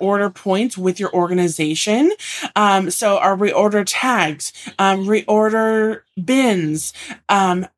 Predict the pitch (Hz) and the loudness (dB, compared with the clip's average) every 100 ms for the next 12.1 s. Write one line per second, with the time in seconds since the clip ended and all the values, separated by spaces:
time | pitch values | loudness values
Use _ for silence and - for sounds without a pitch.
0 | _ _ _ _ _ - - - 285 285 | _ _ _ _ _ -4 -2 0 0 0
1 | - 220 196 175 165 156 151 - - 196 | -2 0 2 0 0 -2 -4 -6 -2 -2
2 | 185 233 233 233 214 220 220 226 214 180 | 0 0 2 0 -2 0 2 0 -2 -4
3 | 196 196 190 165 180 175 - 180 175 175 | -4 -2 -2 0 0 -2 -2 -2 0 -2
4 | - - - 151 160 175 240 349 370 - | -4 -6 0 2 2 2 2 2 0 -8
5 | - - - 226 220 240 220 202 185 - | -10 -10 -4 -2 0 0 2 0 -2 -2
6 | 277 285 269 226 196 185 185 190 175 165 | 0 0 0 0 2 0 0 0 -2 -2
7 | 180 170 175 - 185 165 165 151 156 160 | -2 -2 -4 -4 -2 -2 -4 -4 -4 -2
8 | 156 147 147 135 - 185 156 131 - - | -2 -2 -2 -2 0 0 0 -6 -18 -18
9 | - - 202 226 247 214 190 185 233 - | -18 -4 -2 -2 -2 -2 -2 0 -2 -2
10 | 208 220 208 185 190 170 - 175 165 165 | -4 0 0 0 -2 -2 -4 -2 0 2
11 | 175 170 175 160 165 160 226 - 151 135 | 2 0 -4 -4 -4 0 0 0 -2 -4